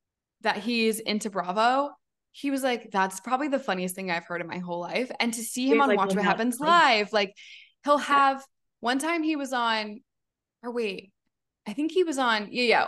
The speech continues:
Speaker 1: around, like, Scandoval, he was on
Speaker 2: Yeah.
Speaker 1: Sheena's podcast, and I was like, I'd never listened to
Speaker 2: Yes.
Speaker 1: her podcast, but I had to listen to it.
Speaker 2: Yes.
Speaker 1: He interviewed her on her podcast. That's how much he's into it, 'cause he's like, "Well, I have a question about this. Like, what do you think about that?" Like, he was
Speaker 2: Literally.
Speaker 1: he's so invested.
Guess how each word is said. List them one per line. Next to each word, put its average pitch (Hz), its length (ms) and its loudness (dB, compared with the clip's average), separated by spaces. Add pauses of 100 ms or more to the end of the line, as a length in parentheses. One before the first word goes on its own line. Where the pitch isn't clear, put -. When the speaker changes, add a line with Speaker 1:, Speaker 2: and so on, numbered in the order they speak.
Speaker 1:
around, 226 340 4
like, 320 140 0
Scandoval, 214 760 2 (160)
he 277 160 2
was 240 100 2
on 233 160 4
Speaker 2:
Yeah. 226 60 -2
Speaker 1:
Sheena's 214 360 -2
podcast, 214 640 2
and 214 80 -2
I 190 80 2
was 190 120 -4
like, 185 260 -2
I'd 214 220 0
never 180 200 0
listened 175 320 4
to 208 40 -2
Speaker 2:
Yes. - 20 -4
Speaker 1:
her 190 120 2
podcast, 185 500 -2
but 196 80 2
I 185 80 2
had 185 340 -4
to 196 100 -6
listen 185 280 -8
to 262 140 -2
it. 269 160 2 (440)
Speaker 2:
Yes. 139 180 0
Speaker 1:
He 330 400 4 (100)
interviewed 262 500 2
her 226 380 2
on 185 160 2
her 208 180 -2
podcast. 185 460 -4
That's 220 200 4
how 311 140 4
much 277 220 2
he's 226 140 -6
into 190 280 -4
it, 170 140 -2
'cause 202 120 -6
he's 226 200 -2
like, 196 200 0 (380)
"Well, 254 100 4
I 277 40 6
have 262 100 4
a 254 40 0
question 233 360 0
about 190 220 2
this. 262 280 0
Like, 190 140 -6
what 214 80 2
do 214 80 -2
you 196 60 -6
think 202 120 -6
about - 220 -8
that?" 254 180 2
Like, 202 140 0
he 240 140 -4
was 233 180 -8 (240)
Speaker 2:
Literally. 208 320 2
Speaker 1:
he's 339 340 2
so 262 640 0
invested. 254 760 -4